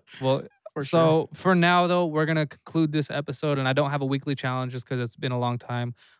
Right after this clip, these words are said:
Speaker 1: I'll get into that probably on the next one. Um, and if you don't know, we do, I do a weekly challenge segment at the end of the podcast, and I usually do it around fifty minutes.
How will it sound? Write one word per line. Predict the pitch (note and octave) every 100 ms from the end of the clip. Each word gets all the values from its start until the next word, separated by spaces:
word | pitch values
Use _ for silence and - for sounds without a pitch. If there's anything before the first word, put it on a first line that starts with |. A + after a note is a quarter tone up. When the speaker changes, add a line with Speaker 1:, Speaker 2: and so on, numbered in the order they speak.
| -
Speaker 1:
I'll | C3+
get | C#3
into | C#3 C#3+
that | C3 B2+
probably | C#3 B2+ C3 C3
on | B2
the | A#2+
next | A#2+ -
one. | C3 B2 C3 B2+
Um, | A#2 A2+ A#2
and | B2
if | A#2
you | C3
don't | B2+
know, | B2 B2
we | A#2+ A#2+
do, | A#2+ B2 -
I | C#3 D#3+
do | C3+ B2
a | A#2+
weekly | B2+ B2+ - B2 A#2+ - _ _
challenge | - C#3 B2+ A#2
segment | - B2+ B2 B2
at | A#2+
the | B2
end | B2
of | A#2
the |
podcast, | A2+ A#2+ A#2 A#2+ A#2 -
and | A#2
I |
usually | B2+ C#3 C3+
do | C3
it | C3
around | B2 A#2+
fifty | C3 -
minutes. | A#2+ A#2+ B2 -